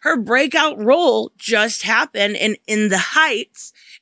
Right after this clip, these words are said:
and that was a huge movie made by the people from Hamilton. It did not perform nearly as well as they had hoped, but I do think that has nothing to do with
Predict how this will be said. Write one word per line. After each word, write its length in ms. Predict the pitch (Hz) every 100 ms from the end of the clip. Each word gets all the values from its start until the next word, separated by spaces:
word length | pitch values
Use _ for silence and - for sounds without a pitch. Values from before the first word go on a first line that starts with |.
| -
and 460 | 254 254 240 240
that 160 | 233 233
was 180 | 233 220
a 140 | 214
huge 520 | 208 233 262 262 208
movie 340 | 214 220 233 226
made 420 | 220 226 233 180
by 380 | 220 208 214 - - -
the 120 | - 214
people 340 | 220 196 208
from 240 | 196 170
Hamilton. 640 | 175 208 233 226 233 233 226
It 160 | 196
did 160 | 170 185
not 260 | 175 160 -
perform 680 | 180 175 - 190 214 277 -
nearly 460 | 214 214 226 247 254
as 260 | 214 240 202
well 380 | 214 220 254 254
as 280 | 208 208 196
they 200 | 196 196
had 240 | 196 190 175
hoped, 560 | 190 247 339 - - - - - _
but 340 | 247 254 294 - - - -
I 60 |
do 220 | 247 262 262
think 320 | 254 254 196
that 260 | 208 190
has 320 | 196 214 202 196
nothing 560 | 220 339 294 214 190
to 200 | 214 -
do 320 | 185 196 190 160
with 580 | 185 180 165 - -